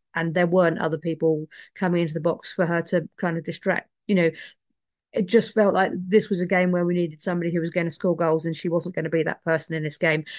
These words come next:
Obviously, in the second half, as we got better and thing, you know, and, and her involvement in this goal was great, and it was the sort of stuff that we love her to be doing. Um, uh, you know, and without Martha on the field, having somebody making those kind of pressure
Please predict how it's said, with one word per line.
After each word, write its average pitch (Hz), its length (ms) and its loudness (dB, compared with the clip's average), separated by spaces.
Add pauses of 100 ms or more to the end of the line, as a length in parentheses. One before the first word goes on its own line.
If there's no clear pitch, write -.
(120)
Obviously, 196 300 2
in 185 60 4
the 170 40 0
second 170 320 -2
half, 175 260 2
as 180 100 -6
we 170 120 -4
got - 180 -4
better 180 340 -2
and 165 120 -4
thing, 170 260 -2
you 185 80 0
know, 175 140 0 (360)
and, 180 280 0
and 180 180 2
her 180 240 2
involvement 180 400 2
in 180 60 0
this 175 160 -2
goal 170 240 0
was 165 120 -6
great, - 380 2
and 170 160 -6
it - 100 -8
was 165 220 -8 (180)
the 190 220 -2
sort - 260 -4
of - 40 -12
stuff 165 240 -4
that 202 100 -6
we 175 80 0
love 170 220 -2
her 165 80 -2
to - 120 -16
be 170 80 -6
doing. 170 360 0 (640)
Um, 170 240 0
uh, 170 140 0
you 202 80 4
know, 175 160 4
and 175 140 2
without 175 300 0
Martha 175 340 -2
on 170 160 -2
the 165 100 -8 (160)
field, 175 260 4
having 170 260 -2
somebody 170 380 -2
making 170 340 -2
those 165 200 -2
kind 170 180 -2
of 156 100 -6
pressure 170 400 -2